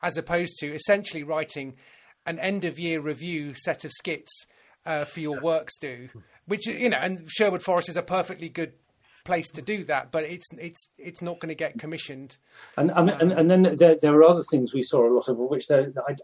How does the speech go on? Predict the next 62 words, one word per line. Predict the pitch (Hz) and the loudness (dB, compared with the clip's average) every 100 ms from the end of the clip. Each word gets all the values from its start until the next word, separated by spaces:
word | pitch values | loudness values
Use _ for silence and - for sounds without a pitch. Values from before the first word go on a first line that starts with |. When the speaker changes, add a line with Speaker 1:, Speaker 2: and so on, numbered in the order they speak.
| - | -2
Speaker 2:
I | |
assume | 160 - 240 | -2 4 4
there's | 185 | 4
nothing | 165 156 151 147 | 6 6 6 2
wrong | 139 139 | 4 4
with | 113 - | 2 -2
them, | 98 147 _ _ _ _ _ | -12 -12 _ _ _ _ _
but | - | 4
we | 127 | 6
saw | 123 143 110 | 6 2 4
a | |
lot | 113 - - | 2 0 -4
of, | - - - | -16 -16 -8
just | 95 - | -8 -6
i-, | 110 | -10
if | 104 107 95 | -6 -6 -4
you | 107 | -2
are | 104 95 - - | -2 -2 -6 -14
Speaker 1:
Hmm. | 135 | -6
Speaker 2:
thinking | 123 101 | -6 -4
up | 117 | -8
sitcoms. | 120 120 123 | -8 -8 -4
One | 123 160 165 | 6 8 8
is, | 139 127 _ _ _ - - | 6 2 _ _ _ -10 2
um, | 139 135 131 131 - _ | 4 4 0 -4 -6 _
<laughs> | - | 4
uh, | 165 - _ _ _ _ - - - - - | 4 4 _ _ _ _ -16 -10 -10 -4 2
there, | 147 175 156 | 6 6 8
there | 160 | 10
isn't, | 180 226 | 10 6
there | 170 170 | 8 8
isn't | 190 220 | 8 2
a | - | -2
title | - 202 - 113 | 0 2 2 -2
for | 107 | -4
this. | 90 - | -8 0
There's | 147 131 | 0 0
a | |
title | 135 180 - | -2 -2 0
for | |
the | 185 160 | 0 4
under | 160 143 | 6 6
one | 139 135 | 4 4
roof | 131 123 - | 4 4 2
sitcom | - - 107 | -12 -10 -8
genre. | 107 85 82 95 | -6 -8 -8 -2
There, | 127 156 | 0 0
there, | 143 151 | 0 0
I, | 147 - | -2 -2
I | |
don't | 185 | -2
know | |
if | 247 | 0
there's | 233 202 | 0 2
a | 190 180 - | 2 0 -6
t-, | 170 - | -14 -4
title | 170 160 | -2 -2
for | 143 | 0
this | 151 147 | -2 0
genre, | 117 110 | -2 -2
which | 117 - | -4 -2
is, | 131 | -2